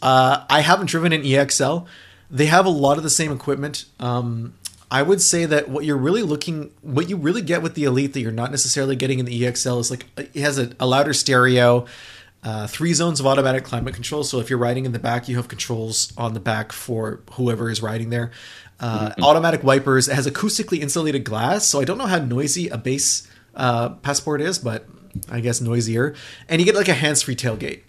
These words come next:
Speaker 1: and, like, seat, seat heaters in the second row. So those are, those are, like, nice to have things,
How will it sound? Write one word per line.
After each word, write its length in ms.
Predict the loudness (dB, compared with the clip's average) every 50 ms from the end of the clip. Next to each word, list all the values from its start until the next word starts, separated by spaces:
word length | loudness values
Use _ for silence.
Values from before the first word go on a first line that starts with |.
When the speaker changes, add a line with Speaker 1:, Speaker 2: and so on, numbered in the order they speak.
| _
Speaker 1:
and, 160 | 2 2 4 6
like, 140 | 4 4 4
seat, 460 | 4 2 2 0 -4 -8 -14 -8 _
seat 200 | -2 -2 -2 -2
heaters 320 | -2 -2 0 0 -2 -2
in 100 | -4 -4
the 60 | -2 -2
second 280 | -2 -2 -2 -4 -6
row. 160 | -8 -8 -4
So 180 | -2 2 4 4
those 220 | 4 4 2 2
are, 180 | 0 0 0 -4 -10 _ _ _ _ _
those 160 | -2 0 0
are, 60 | 4
like, 180 | 4 2 2 2
nice 320 | 0 0 0 2 0 0 0
to 100 | 0 0
have 300 | 2 4 2 2 2 -2
things, 540 | -4 -4 -4 -4 -6 -4 -4 -4 -6 -8